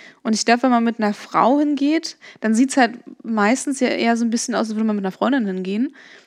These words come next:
Und wenn du aber mit einem Mann dahin gehst, dann denken halt sofort alle, natürlich ist ein Date, ne?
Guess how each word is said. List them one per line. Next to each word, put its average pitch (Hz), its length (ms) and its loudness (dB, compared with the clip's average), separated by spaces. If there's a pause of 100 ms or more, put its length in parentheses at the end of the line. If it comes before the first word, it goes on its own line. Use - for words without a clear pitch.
Und 226 100 0
wenn 220 80 2
du 220 60 2
aber 214 100 2
mit 208 160 -2
einem 208 140 0
Mann 247 320 0
dahin 214 320 0
gehst, 240 360 -4
dann 233 220 0
denken 269 300 2
halt 233 120 2
sofort 247 360 -2
alle, 233 100 0
natürlich 226 280 -2
ist 220 40 -2
ein 214 80 -2
Date, 226 340 0
ne? 240 280 -4